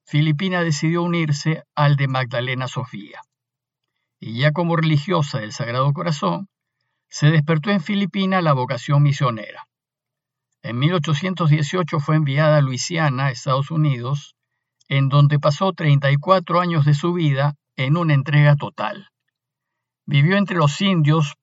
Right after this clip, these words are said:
Potawatomi, quienes la llamaron la mujer que siempre reza. Fundó escuelas, recibió novicias,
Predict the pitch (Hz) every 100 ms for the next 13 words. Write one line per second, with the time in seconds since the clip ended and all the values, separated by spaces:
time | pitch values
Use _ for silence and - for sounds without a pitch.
0 | - 160 147 147 127 127 170 151 120 131
1 | 143 _ _ _ - 160 160 151 185 190
2 | 180 175 165 139 147 156 151 _ _ _
3 | - 139 123 127 - 175 185 156 143 -
4 | 151 160 151 147 139 113 - - - _
5 | _ _ _ _ _ _ _ _ - 117
6 | 131 143 160 175 139 131 135 - _ _
7 | _ 127 123 151 135 160 143 151 180 143
8 | 139 120 - -